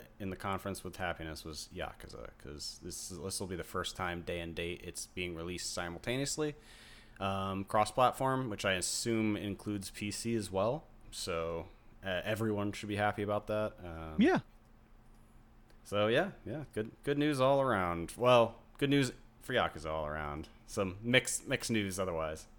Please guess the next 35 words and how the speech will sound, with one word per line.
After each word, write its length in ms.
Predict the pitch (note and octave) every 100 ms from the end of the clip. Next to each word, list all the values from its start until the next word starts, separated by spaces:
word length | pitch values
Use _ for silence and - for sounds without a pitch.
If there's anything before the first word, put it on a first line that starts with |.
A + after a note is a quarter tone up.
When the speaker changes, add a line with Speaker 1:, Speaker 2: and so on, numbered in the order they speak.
| - - - - - - - - -
Speaker 2:
Yeah, 200 | D3 C3+
I, 160 | D3+
not, 280 | E3+ E3+ E3
not 220 | F3 E3 D3
great 200 | D3+ D3+
news 260 | C3+ A#2+
if 160 | B2 -
you're, 400 | B2+ A#2+ A#2 A#2
like, 180 | C3 A2+
a 60 |
real 180 | A2+ A#2+
stickler 380 | - C#3+ - B2+
about 300 | B2 B2 C#3
the 60 |
definition 440 | B2+ B2 B2 A#2 C3
of 60 |
the 80 | A2+
word 200 | A2+ A2+
gameplay. 520 | B2 A#2+ A#2+ C#3+ D3+ - - - -
Speaker 1:
Yeah. 280 | - D#2+ D2 - - - - - - -
Yeah, 320 | A#2+ A2+ A2 G#2+ -
I, 140 | C#3 -
I 20 | D3+
definitely, 680 | E3 E3 E3 C3+ A#2+ G#2+ - - -
uh, 80 | A2+ C#2+
not 200 | G2+ G#2+
to 60 | F2+
beat 160 | F#2+
a 20 |
dead 220 | D#2 F#2 D#2
horse, 400 | F2+ F2+ E2 -
but 400 | - D#2 D#2+ -
I 40 |
definitely 360 | G2 A#2 C3 A2+
am, 200 | F#2+ F#2+